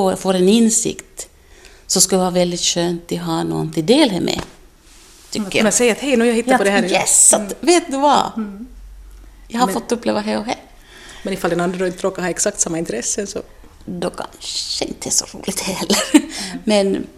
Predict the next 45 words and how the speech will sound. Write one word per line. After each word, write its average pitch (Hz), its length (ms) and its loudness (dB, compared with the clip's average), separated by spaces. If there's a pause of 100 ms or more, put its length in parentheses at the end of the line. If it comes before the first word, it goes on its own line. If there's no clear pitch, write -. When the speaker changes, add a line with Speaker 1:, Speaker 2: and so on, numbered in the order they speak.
(200)
Speaker 1:
man 214 300 2
väljer 208 220 4
kanske 180 280 0
nog 175 140 0
en 170 80 0
sån 170 180 -2
partner - 420 -6
åt - 120 -8
sig - 140 -6
som, - 400 -8 (800)
som 180 240 2
delar 190 300 0
ens - 500 0 (260)
intresse, 175 520 2
eller 185 260 -2
åtminstone 190 360 2
har 185 160 -6
förståelse 240 880 0
för - 140 -10
ens - 280 0
intressen. - 540 -4 (400)
Man 214 120 2
behöver 190 220 0
ju 185 60 -2
kanske 202 260 -2
inte 226 140 -4
ha 220 100 -2
samma 247 340 4
intresse, - 480 -4
men 190 220 -4 (540)
förståelsen - 640 4
för - 140 -12
varandra - 420 -6 (120)
är 185 100 -2
väldigt - 400 -6
viktig. - 440 -12 (340)
Och 214 120 -4
kanske 202 260 2
att 196 80 -2
man 185 160 4
delar 190 220 0
med 214 240 2
sig 196 280 2
av 175 180 -4
det 175 120 -4